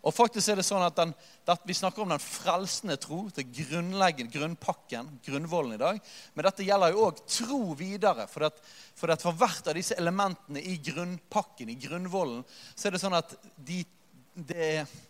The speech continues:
det er ingredienser i, det, i frelsen, men så samtidig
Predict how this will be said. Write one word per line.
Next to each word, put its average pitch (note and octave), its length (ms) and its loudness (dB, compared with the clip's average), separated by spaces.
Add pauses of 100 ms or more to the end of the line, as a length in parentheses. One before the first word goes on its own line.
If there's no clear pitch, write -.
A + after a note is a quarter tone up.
(280)
det G3+ 80 -2
er G#3 100 -2
ingredienser G3 640 0
i, D#3 80 -4
det, E3 160 -4
i D#3 80 -6
frelsen, F3 640 0 (500)
men D#3+ 120 -4
så F#3 120 -2
samtidig G3+ 560 0